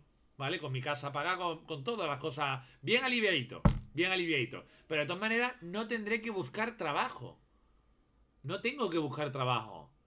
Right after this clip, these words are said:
Yo tengo mi puesto reservado. No te equivoques, bonita. Yo tengo mi puesto reservado. Porque yo llevo cua-, cato-, uy, cuarenta años, a decir.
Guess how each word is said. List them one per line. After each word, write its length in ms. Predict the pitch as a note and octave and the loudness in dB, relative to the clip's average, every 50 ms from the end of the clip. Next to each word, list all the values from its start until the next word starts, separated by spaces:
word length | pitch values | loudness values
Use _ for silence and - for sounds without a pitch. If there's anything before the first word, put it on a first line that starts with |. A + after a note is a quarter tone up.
| _ _ _ _ - | _ _ _ _ -6
Yo 200 | B2+ C3 D3+ C3 | -4 -2 -2 -2
tengo 260 | D3+ D3+ E3 G#3+ C4+ | -2 -4 -4 -4 -4
mi 140 | C4+ F#3+ D3 | -2 -2 -4
puesto 600 | B2+ D#3 A3 C#4+ D4+ A#3 - - - - C3+ A#2+ | -4 -4 -4 -4 -4 -4 -6 -8 -8 -6 -6 -4
reservado. 840 | A#2 C#3 C#3 B2+ - C#3+ C3+ C3 B2 A#2 A2+ G#2+ G#2 F#2+ F2 E2+ - _ _ _ _ _ _ _ _ _ _ _ _ _ - | -4 -4 -4 -4 -4 -4 -2 -2 0 0 -2 -2 -4 -6 -8 -12 -16 _ _ _ _ _ _ _ _ _ _ _ _ _ -10
No 160 | C3 D#3+ E3+ | -8 -4 -2
te 80 | E3 A3+ | -2 -2
equivoques, 520 | G#3+ G#3 F#3 E3 D#3+ C#3+ B2+ B2+ C3 A2+ | 0 0 0 2 2 0 0 0 -2 -2
bonita. 600 | A2 A#2+ C3 C#3+ E3+ F3 C#3 A2+ G2 D#2+ D2 - _ _ _ _ _ _ _ _ _ _ - | -2 -2 -2 -4 -4 -6 -6 -8 -8 -10 -10 -14 _ _ _ _ _ _ _ _ _ _ -6
Yo 180 | C3 C3+ F#3+ F3+ | -2 -2 0 0
tengo 240 | A3+ A#3 B3+ C4 | 0 -2 -2 -2
mi 120 | A3+ G3 E3 | -2 -2 -4
puesto 560 | C3+ - G#3+ A#3+ C#4 C4 - - - E3 D#3 | -4 -4 -2 -2 -2 -2 -4 -6 -4 -4 -2
reservado. 720 | D3+ D3+ C3+ B2+ C#3+ C#3 C3+ C3 B2 B2 A2+ F#2 E2 - - _ _ _ _ _ _ _ _ _ _ _ _ _ _ _ - - _ - | -2 -2 -4 -4 -4 -4 -2 -2 -4 -4 -4 -8 -10 -14 -20 _ _ _ _ _ _ _ _ _ _ _ _ _ _ _ -20 -18 _ -8
Porque 260 | D3+ D3 C3 D#3 D3 | -6 -6 -4 -2 -2
yo 100 | D#3 F#3 | 0 2
llevo 440 | G3 A3 A3+ A#3 G#3+ G#3 G#3+ G#3+ - | 4 6 6 6 6 2 -2 -2 -4
cua-, 420 | C#3 D3+ D#3+ E3 E3 E3 E3+ - - | -2 0 2 4 4 2 0 -4 -6
cato-, 260 | - C#3+ C3+ D3 F#3 | -4 -4 -4 -2 -2
uy, 120 | F#3 D#3+ | -2 0
cuarenta 400 | C3 D3+ D3 D3+ E3 E3 D#3+ F3+ | 2 2 2 2 2 2 4 4
años, 220 | F3 F3+ F3+ F3 D#3+ | 4 4 4 4 4
a 40 | D#3+ | 4
decir. 320 | D#3 C#3 D#3 C3+ B2 | 2 2 0 -4 -4